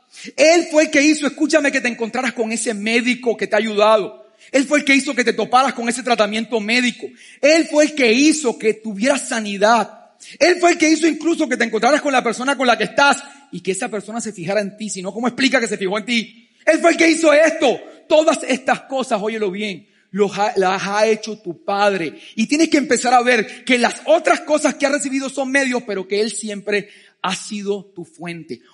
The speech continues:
Oye bien, oye bien, la Biblia dice en el libro de Proverbios que reconozcas a Dios en todos tus caminos. Y entonces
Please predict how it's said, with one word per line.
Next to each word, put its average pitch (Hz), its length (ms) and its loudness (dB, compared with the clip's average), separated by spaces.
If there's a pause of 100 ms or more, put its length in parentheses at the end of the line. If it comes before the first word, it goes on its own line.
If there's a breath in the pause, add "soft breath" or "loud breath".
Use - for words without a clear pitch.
(120 soft breath)
Oye 339 240 4
bien, 302 640 0
oye 320 240 4
bien, 285 480 -2 (240 loud breath)
la 170 140 -6
Biblia 311 280 4
dice 277 240 -2
en 240 80 -4
el 220 100 -2
libro 240 220 -4
de 220 100 2
Proverbios 180 680 -2 (280 loud breath)
que 233 100 0
reconozcas 208 1160 -4
a 202 100 4
Dios 214 420 -4
en 202 280 -8
todos 240 340 -4
tus - 160 -12
caminos. 180 640 -6
Y 208 120 -4
entonces 311 640 2